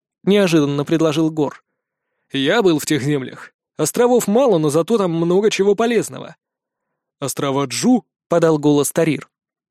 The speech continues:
«Я бывал там и очень не советую отправляться туда в набег». «Почему?» — заинтересовался я. «Островов там действительно немного», — пояснил Тарир.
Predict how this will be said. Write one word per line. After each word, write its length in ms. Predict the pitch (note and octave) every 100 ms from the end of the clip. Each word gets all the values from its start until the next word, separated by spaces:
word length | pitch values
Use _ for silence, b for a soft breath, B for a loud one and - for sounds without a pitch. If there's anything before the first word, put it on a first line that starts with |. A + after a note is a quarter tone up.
| _ _
«Я 240 | - C3 C3+
бывал 380 | D3 D3+ G#3 E3+
там 240 | C#3 C3
и 160 | C#3+ D3+ _
очень 460 | A#3+ F#3+ - C3+ C3
не 100 | C3+
советую 640 | - D3 G3 C#3 C3 C3+
отправляться 640 | C3+ D3+ C#3+ E3 F#3+ -
туда 280 | C3+ C#3+ C#3+
в 60 | C3+
набег». 560 | B2+ A#2 - - - _ _ _ _ _ _ _ -
«Почему?» — 500 | D3 D3+ C#3 E3+ G#3 _ _ -
заинтересовался 800 | G3+ G#3 F#3+ G3+ - F#3+ F#3 F#3+
я. 240 | F#3+ F3+ - _ _ _ _ _ _ -
«Островов 580 | D3+ - D#3+ F#3+ G#3+ -
там 240 | E3 D3
действительно 640 | D3+ D#3+ - F3+ E3 D#3+
немного», — 720 | E3+ F#3+ A#3+ C#4+ G#3 B2 - - _ _ -
пояснил 420 | D#3+ C#3 D3+ C#3+
Тарир. 400 | - C#3 C3+ -